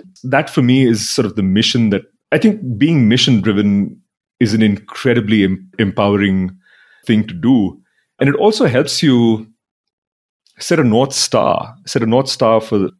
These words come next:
the teams that are looking at you for direction, for guidance, for the direction of travel. So be mission driven is probably the one thing that has served me really well over the years and that I always recommend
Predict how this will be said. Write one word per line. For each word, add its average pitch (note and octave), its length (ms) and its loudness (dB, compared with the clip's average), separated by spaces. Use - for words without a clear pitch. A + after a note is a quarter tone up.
the G2 80 -8
teams B2 380 0
that B2 160 0
are A#2 100 2
looking A#2 340 0
at A#2 200 -2
you A2+ 140 2
for - 100 -6
direction, G#2+ 640 -2
for G2+ 140 -6
guidance, G2+ 400 -2
for F#2+ 400 -4
the G2 140 -8
direction F#2+ 420 -4
of F#2 120 -8
travel. G#2+ 440 -4
So A2 260 0
be C3+ 200 0
mission C#3+ 400 0
driven B2 200 0
is A2+ 140 -2
probably B2 480 -2
the G#2 140 -2
one A2+ 720 -2
thing A#2+ 320 0
that G#2 100 0
has G2 140 -4
served G#2+ 440 -4
me G2+ 340 0
really C3 280 2
well A#2 420 0
over A2 120 -2
the A2 120 -2
years A#2 480 0
and G#2+ 120 -2
that G#2+ 80 0
I G#2 120 2
always G#2 580 0
recommend G2 540 -2